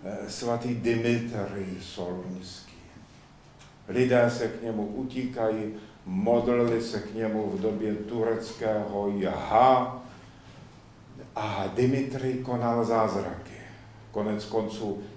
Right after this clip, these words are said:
Dimitrij je taky zvaný jako mirotočivý, z jeho ostatků vyvěrá miro a takovým způsobem posiluje víru Řeků.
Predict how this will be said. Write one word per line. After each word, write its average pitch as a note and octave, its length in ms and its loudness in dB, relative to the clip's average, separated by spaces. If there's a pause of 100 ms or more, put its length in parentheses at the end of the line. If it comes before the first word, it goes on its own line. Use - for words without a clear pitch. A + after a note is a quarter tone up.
Dimitrij G2+ 680 0
je G2 120 2
taky G2+ 300 -4
zvaný G2+ 340 0
jako G#2 240 0
mirotočivý, A2+ 1080 0
z A2 80 -6
jeho F#2+ 180 -4
ostatků G#2 800 -6
vyvěrá G2+ 1000 2
miro A#2 580 0 (240)
a - 120 -8
takovým B2 520 0
způsobem A#2 640 0 (200)
posiluje A#2 1080 0
víru A#2 880 -2
Řeků. - 380 -6